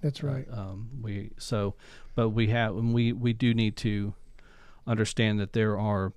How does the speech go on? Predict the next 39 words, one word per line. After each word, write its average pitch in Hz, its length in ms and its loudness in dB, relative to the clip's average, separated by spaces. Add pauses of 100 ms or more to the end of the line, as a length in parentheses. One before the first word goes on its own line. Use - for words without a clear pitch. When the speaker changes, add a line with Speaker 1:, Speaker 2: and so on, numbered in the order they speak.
(140)
Speaker 2:
pockets 113 540 2
of, 101 420 -2
um, 107 360 -8 (360)
their 104 140 -6
pocket, 98 340 -4
their, 101 220 -2
their 107 180 0
entire 90 320 -2
states - 340 -4
almost 80 400 -6
now, 82 280 -10 (640)
that 107 180 -4
are 92 220 -2 (340)
mostly, 113 640 2
the 101 60 -2
majority 104 380 -2
of 95 100 -2
them 90 80 -2
are 87 40 -2
Muslim. 90 440 -4
Speaker 1:
Mm. 131 180 -4 (500)
Speaker 2:
That's, 92 360 -8
Speaker 1:
That's - 80 -8
right. 180 180 0
Speaker 2:
um, 90 180 -6 (160)
they 104 100 -6
come 107 240 -4
from 107 180 -2
the 104 80 -2
Mi-, 107 140 -6
Speaker 1:
Yeah. 110 120 -6
Speaker 2:
um, 98 120 -6
the 101 60 -4
Middle 107 280 -4
East. 104 160 -6
They 113 80 -10
come 110 160 -8
from 107 140 -8
countries, 107 540 -4